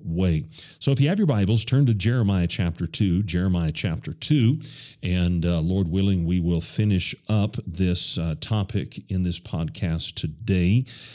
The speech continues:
And, uh, the Bible says there, and we'll just read our text again, and then we'll get into the scriptures. Uh, the Bible says in Jeremiah chapter two and verse number thirty-one, "O generation,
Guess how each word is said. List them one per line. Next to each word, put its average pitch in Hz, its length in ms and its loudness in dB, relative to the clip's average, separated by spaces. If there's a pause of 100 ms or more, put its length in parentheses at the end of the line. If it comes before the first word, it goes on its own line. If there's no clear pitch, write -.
(280)
And, 95 500 4
uh, 90 640 2
the 95 80 0
Bible 165 300 2
says 92 440 0
there, 92 200 2
and 104 160 2
we'll 104 80 0
just 98 220 0
read 101 260 2
our 90 160 0
text - 540 -4
again, 92 560 2
and 85 120 2
then 85 160 2
we'll 85 140 2
get 90 260 -2
into 92 520 0
the 80 360 0
scriptures. 113 720 -4 (520)
Uh, 90 200 2
the 87 100 0
Bible 135 280 2
says 117 300 0
in 101 80 4
Jeremiah 101 440 2
chapter 95 420 -2
two 101 580 0
and 95 200 2
verse 98 240 0
number 90 140 -2
thirty-one, 95 640 0
"O 101 160 2
generation, 123 920 2